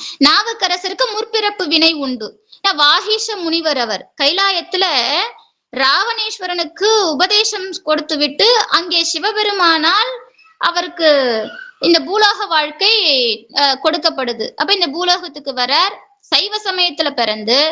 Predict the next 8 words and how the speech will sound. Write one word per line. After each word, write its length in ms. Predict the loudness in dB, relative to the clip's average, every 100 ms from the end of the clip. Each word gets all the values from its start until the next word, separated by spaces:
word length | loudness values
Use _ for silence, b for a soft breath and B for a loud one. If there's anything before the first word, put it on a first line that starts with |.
| -4 B B _
சமண 220 | -2 0 -2
சமயத்துக்கு 560 | -2 -2 -2 -4 -6 -2
போய் 340 | 0 2 2 2
மீண்டும் 440 | 2 2 2 0 -2
சைவ 280 | -4 -4 -4
சமயத்தை 440 | -4 -2 -2 -4 -4
தழுவுகிறார். 640 | -2 -2 -4 -6 -6 -8
கிட்டத்தட்ட 500 | -6 -4 -2 -2 -2